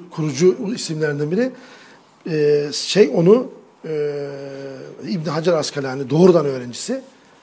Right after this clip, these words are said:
e, o cahız gibiydi diyor. Müthiş bir belaatı vardı.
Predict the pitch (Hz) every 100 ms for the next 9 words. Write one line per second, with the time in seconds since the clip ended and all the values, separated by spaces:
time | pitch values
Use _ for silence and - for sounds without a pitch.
0 | _ _ _ 165 147 - - 190 139 139
1 | 131 156 123 117 113 101 - - _ _
2 | _ _ _ _ _ 143 131 - 196 -
3 | - 147 139 120 117 113 110 117 104 95
4 | 110